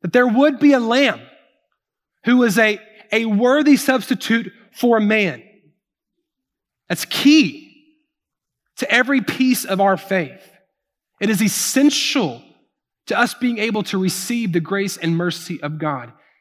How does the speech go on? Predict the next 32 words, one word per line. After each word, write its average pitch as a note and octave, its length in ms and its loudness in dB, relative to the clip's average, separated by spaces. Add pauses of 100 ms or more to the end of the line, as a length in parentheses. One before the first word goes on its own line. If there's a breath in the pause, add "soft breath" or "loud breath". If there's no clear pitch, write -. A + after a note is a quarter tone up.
(200)
His G#3+ 160 -4
character G#3 420 -2
had F3+ 180 -2
to F#3 60 -6
be E3+ 80 -4
satisfied. D3+ 680 -8 (220 soft breath)
His E3+ 240 -4 (160)
holiness, A3 560 -4 (160)
his C3 180 -10
wrath, G3+ 480 -2 (560)
all A#3 200 6
of A3 60 -2
these A3 160 -4
things F3+ 340 -2
had A3+ 300 -2
to A#3+ 60 0
be G#3+ 100 -2
satisfied. G3 960 -4 (2250)
And E3 140 -2
if E3 80 0
it F3+ 120 -2
were A3 200 2
not A#3 260 0
for A3 80 -8
Christ, - 640 -4 (1000)
that E3 140 -2
responsibility D#3 680 -2
would C3+ 100 -8
still C#3+ 280 -8
weigh B2+ 160 -8
on B2+ 120 -14
us. - 340 -18